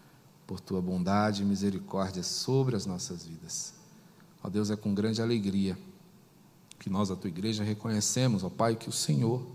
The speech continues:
é quem nos encaminha e ao mesmo tempo caminha conosco. O Senhor não apenas nos manda ir,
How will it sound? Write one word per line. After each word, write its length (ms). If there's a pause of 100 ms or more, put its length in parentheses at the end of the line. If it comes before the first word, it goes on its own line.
(800)
é 80
quem 160
nos 200
encaminha 600 (1500)
e 60
ao 80
mesmo 300
tempo 260
caminha 380
conosco. 600 (840)
O 80
Senhor 240
não 120
apenas 380
nos 160
manda 300
ir, 240